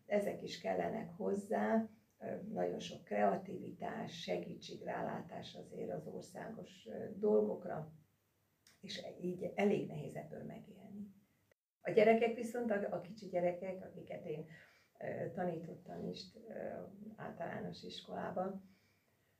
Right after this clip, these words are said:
mm, ö, nagyon-nagyon szerették csinálni. De hát akár a kis unokáimon is látom, hogy a kis, ö, négy és fél éves ül a szövőszékhez, és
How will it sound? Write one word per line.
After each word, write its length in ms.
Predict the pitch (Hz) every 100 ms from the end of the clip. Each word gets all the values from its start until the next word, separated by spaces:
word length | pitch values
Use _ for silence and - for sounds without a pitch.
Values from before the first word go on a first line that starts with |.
| _ _ -
mm, 420 | 185 - 175 -
ö, 580 | - - 110 - - 202
nagyon-nagyon 640 | 208 185 143 - - -
szerették 600 | - - - - - - -
csinálni. 480 | - 196 190 196 - - _
De 120 | - 175
hát 180 | 175
akár 240 | 180 - 185
a 60 |
kis 240 | - - -
unokáimon 600 | - - - - - -
is 200 | - -
látom, 560 | - 180 - - 170 175
hogy 320 | 170 - -
a 120 | - -
kis, 260 | 208 - -
ö, 200 | - - - - _ - - - - -
négy 280 | 170 156
és 200 | - - -
fél 300 | 160 180 196
éves 520 | 202 - - - -
ül 140 | -
a 80 | -
szövőszékhez, 960 | - 170 160 - - - - - - - -
és 160 | -